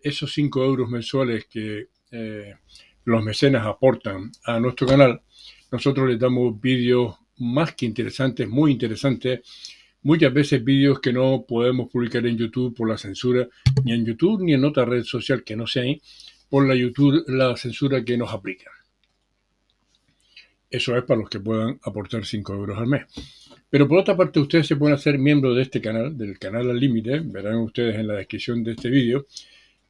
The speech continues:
como por, eh, noventa y nueve céntimos,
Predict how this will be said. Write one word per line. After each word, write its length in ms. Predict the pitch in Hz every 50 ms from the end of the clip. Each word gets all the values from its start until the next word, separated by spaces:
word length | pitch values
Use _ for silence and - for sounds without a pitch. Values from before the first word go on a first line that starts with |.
| _
como 320 | - - 160 165 170 165 143
por, 400 | 127 147 151 151 156 165 170 - -
eh, 1080 | 147 135 131 131 127 123 123 123 123 123 123 120 120 117 117 117 117 113 113 117 - - _ _ _ _ _ _ _ _ _ _ _ _ _ _ _ -
noventa 340 | 131 135 131 131 117 - 123
y 20 |
nueve 200 | 143 160 156 139
céntimos, 480 | - - 160 - - 107 117 139 151